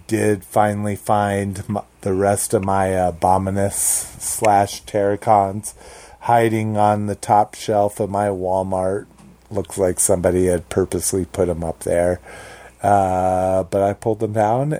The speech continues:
and I got those suckers.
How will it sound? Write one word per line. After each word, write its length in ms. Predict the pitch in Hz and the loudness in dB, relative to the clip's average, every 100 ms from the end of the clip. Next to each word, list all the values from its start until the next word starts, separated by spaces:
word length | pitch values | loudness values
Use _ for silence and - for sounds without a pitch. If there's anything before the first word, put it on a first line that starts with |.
| - | -6
and 160 | 98 95 | -6 -4
I 140 | 92 | -4
got 380 | 90 95 95 - | 0 0 0 -2
those 280 | 98 92 - | -2 -2 -4
suckers. 1120 | - - 110 101 - 139 185 220 196 - | -4 -2 0 0 2 2 2 -2 -4 -8